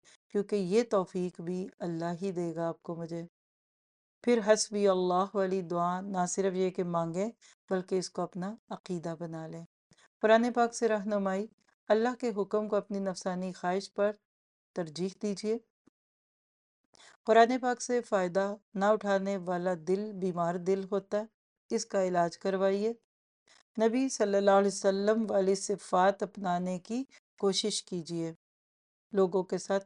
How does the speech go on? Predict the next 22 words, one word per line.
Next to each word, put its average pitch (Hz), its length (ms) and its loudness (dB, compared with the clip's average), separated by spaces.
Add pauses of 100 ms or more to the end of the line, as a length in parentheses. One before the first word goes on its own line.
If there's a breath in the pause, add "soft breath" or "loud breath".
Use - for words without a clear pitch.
(120)
नरमी 185 360 -4 (140)
और 185 100 -4
रहमत 175 380 -4
का 196 160 -2
मामला 175 400 -2
करना 196 320 -4
है। 233 80 -6 (680 soft breath)
गौर 220 240 6
व 240 40 0
फिक्र 233 360 0
की 233 160 -6
बातें, 220 420 2 (100)
कामिल 208 440 2
मोमिन 180 580 -4
अपने 226 460 -2
भाई 185 360 -2 (100)
के 196 100 2
लिए 185 260 0
रेशम 180 400 -4
की 196 140 -6
तरह 196 280 0
नरम 196 360 -4